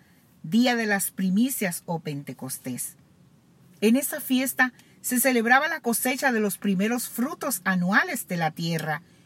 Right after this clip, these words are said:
que se segaban en primavera. Como parte de la celebración de esa fiesta, Dios había ordenado que, de una manera solemne, cada israelita debía presentar voluntariamente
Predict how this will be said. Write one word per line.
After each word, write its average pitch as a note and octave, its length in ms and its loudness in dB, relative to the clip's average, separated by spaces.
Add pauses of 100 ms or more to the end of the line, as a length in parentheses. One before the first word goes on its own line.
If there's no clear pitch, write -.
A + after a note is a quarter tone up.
(220)
que A#3 140 2
se A#3 100 0
segaban A3 520 0
en F3+ 120 -4
primavera. C3+ 720 -6 (1300)
Como G#3+ 240 4
parte A#3+ 360 0
de C4 100 2
la A3 120 2
celebración G3 720 0
de F#3 100 -2
esa G3+ 220 -2
fiesta, B3+ 560 -2 (640)
Dios B3+ 540 2
había A3+ 340 4
ordenado A#3 720 2
que, F#3 320 -2 (320)
de F3+ 220 4
una D4 280 2
manera A#3+ 440 2
solemne, G#3 880 0 (520)
cada D4 460 6
israelita G#3+ 920 0
debía A3+ 380 0
presentar G#3+ 800 0
voluntariamente A3+ 1600 0